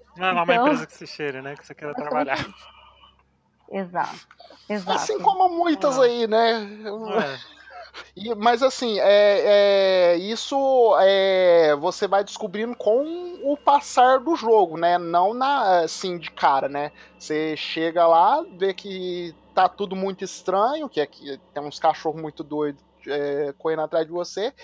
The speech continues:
Speaker 3: e ao longo do, do, dos files que você vai pegando, que você vai descobrindo toda a tramóia, né, Monique?
Speaker 2: Isso mesmo, você pega os files, aí você vai descobrindo.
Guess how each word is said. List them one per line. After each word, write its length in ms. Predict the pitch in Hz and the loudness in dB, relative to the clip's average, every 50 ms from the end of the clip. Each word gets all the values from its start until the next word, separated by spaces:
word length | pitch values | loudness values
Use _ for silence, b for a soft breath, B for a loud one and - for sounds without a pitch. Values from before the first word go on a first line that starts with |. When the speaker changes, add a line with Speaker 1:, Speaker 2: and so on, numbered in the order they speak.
| B B B B - | B B B B 2
Speaker 3:
e 60 | 180 | 4
ao 160 | 190 196 196 | 6 6 6
longo 520 | 190 196 202 220 247 277 302 311 302 311 | 6 6 4 4 4 2 0 -2 -4 -6
do, 340 | 269 277 294 285 269 247 220 | -6 -6 -4 -4 -4 -4 -4
do, 420 | 185 175 220 220 220 214 208 196 180 | -4 -4 -2 -2 0 0 0 -2 -2
dos 240 | 185 190 - - | -4 -8 -10 -12
files 560 | - - 185 180 202 233 233 226 208 - - - | -4 0 2 4 4 4 4 2 -2 -8 -12 -10
que 60 | 196 | -10
você 220 | 185 - - 190 | -10 -6 -4 0
vai 100 | 185 185 185 | 0 0 0
pegando, 400 | - 202 185 175 196 208 233 233 | 0 -2 0 2 2 0 0 -2
que 60 | - | -6
você 120 | - 277 247 | -6 -4 -2
vai 140 | 269 269 262 | -2 -4 -4
descobrindo 480 | - - - 330 254 226 262 240 226 | -6 -8 -10 -8 -8 -6 -6 -6 -4
toda 200 | 214 226 226 233 | -4 -2 -2 -2
a 20 | 226 - | -2 -2
tramóia, 460 | 285 285 285 233 202 190 190 190 180 | -4 -4 -2 0 0 0 0 0 -2
né, 80 | 185 | -6
Monique? 380 | 202 196 170 139 127 - _ _ _ _ _ _ _ _ _ 202 | -8 -8 -12 -14 -16 -18 _ _ _ _ _ _ _ _ _ -8
Speaker 2:
Isso 440 | 190 190 196 190 190 - - 285 | -6 -6 -6 -6 -8 -10 -14 -12
mesmo, 480 | 294 285 240 202 185 175 170 175 170 165 | -10 -8 -6 -6 -6 -8 -8 -12 -16 -14
você 100 | - 190 | -16 -16
pega 300 | - _ 180 175 160 190 | -12 _ -10 -8 -8 -10
os 160 | 214 - - | -12 -14 -8
files, 420 | - 254 240 226 233 226 214 202 190 | -4 -2 0 0 0 -2 -4 -6 -8
aí 140 | 190 180 | -10 -10
você 200 | 165 185 - - | -12 -14 -16 -14
vai 160 | 190 180 180 175 | -12 -12 -12 -12
descobrindo. 640 | - - _ - 214 202 214 214 208 208 202 208 | -12 -14 _ -12 -8 -6 -6 -6 -6 -6 -8 -8